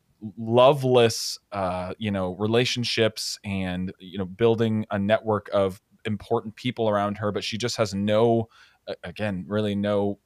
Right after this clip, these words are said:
ability to make her own decision or no, no, no care to make her own decisions. But when, um, when Joe visits him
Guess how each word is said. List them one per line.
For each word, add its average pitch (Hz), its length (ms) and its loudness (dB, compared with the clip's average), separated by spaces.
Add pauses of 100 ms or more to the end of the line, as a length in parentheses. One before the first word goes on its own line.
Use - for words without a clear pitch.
ability 104 520 0
to - 140 -10
make 101 180 -4
her 101 80 -8
own 98 80 -4
decision 101 340 -8
or 98 40 -4
no, 104 300 0
no, 98 280 -8
no 87 100 -8
care 226 300 -2
to 175 80 -4
make 95 160 -6
her 90 80 -6
own 87 80 -6
decisions. 90 520 -10 (440)
But 135 120 4
when, 143 400 2
um, 110 460 4 (120)
when 151 180 2
Joe 147 200 4
visits 151 440 0
him 92 320 -4